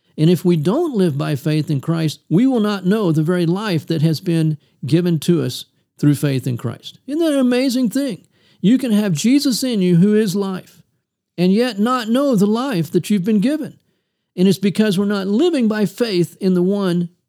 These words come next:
who has come to take up residence in us, who is himself life.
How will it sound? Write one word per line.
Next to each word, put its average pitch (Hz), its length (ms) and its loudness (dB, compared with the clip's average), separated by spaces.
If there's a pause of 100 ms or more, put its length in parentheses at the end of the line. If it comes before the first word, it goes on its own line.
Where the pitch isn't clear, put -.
who 196 120 2
has 180 140 0
come 202 260 0
to 190 140 -2
take 185 260 -2
up 180 160 -4
residence 180 480 -2
in 165 120 0
us, 147 180 -4
who 170 200 0
is 185 300 2
himself 160 580 -4 (300)
life. - 540 -10